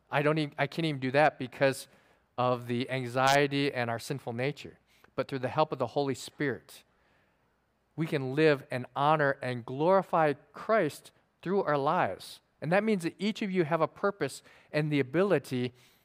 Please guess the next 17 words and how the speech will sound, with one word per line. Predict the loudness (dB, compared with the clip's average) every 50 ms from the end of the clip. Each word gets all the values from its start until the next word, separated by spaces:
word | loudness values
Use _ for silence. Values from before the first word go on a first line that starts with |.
| _ _ _
to, | -4 -2 0 0 0 0
if | -4 -4 -4
you | -2 0
will, | 0 0 -2
shine | -4 -6 -2 0 2 4 4 2 4 4
a | 2
light. | 2 4 4 4 4 4 2 -4 -14 -16 -16 _ _ _ _ _ _ _ _ _ _ _ -6
And | -4 -2 -2 -2 -4 -6 -14 _ -8
someone | -2 0 0 2 2 0 0
can | -2 -6
say, | -8 -2 2 4 4 4 4 0 -2
"There's | -2 -2 0 0
a | -2
difference | 0 2 0 0 0 -6 -12 -12 -14 -18 -14
in | -10 -8
that | -8 -8 -8 -4
person." | -4 -4 -4 -4 -8 -18